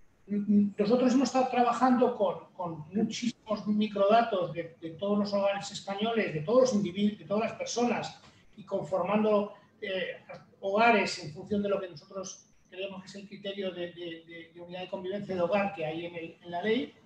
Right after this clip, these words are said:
y con los cálculos que hemos estado haciendo con datos tanto del ine, de muestras del ine, como de la Agencia Tributaria, de la propia Seguridad Social, hemos identificado unos ochocientos cincuenta mil hogares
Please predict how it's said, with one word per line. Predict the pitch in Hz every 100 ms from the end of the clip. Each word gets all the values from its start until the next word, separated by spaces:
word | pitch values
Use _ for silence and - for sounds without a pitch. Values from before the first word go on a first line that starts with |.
| - _ _
y | 208
con | 202
los | 185 -
cálculos | 240 - 247
que | 202
hemos | 208 202
estado | -
haciendo | 202 247 233 190
con | - 170 165
datos | 180 190 185 175 _ _ -
tanto | - 185 196
del | 180 202
ine, | 233 202 185 165
de | 165
muestras | 170 196 - 190
del | 185
ine, | 208 220 208
como | 170 160 151
de |
la | 151
Agencia | - 147 202
Tributaria, | 190 175 214 226 202
de |
la | 170 156
propia | 185 185
Seguridad | 185 180 180
Social, | 190 208 214 220 220 - _ _ _ _
hemos | - 208 202
identificado | 220 202 208 - 220 220 233 233 - _ -
unos | 214 202
ochocientos | 196 190 226 233 240 220
cincuenta | 208 202 - 202
mil | 214
hogares | 214 220 220 226 - - _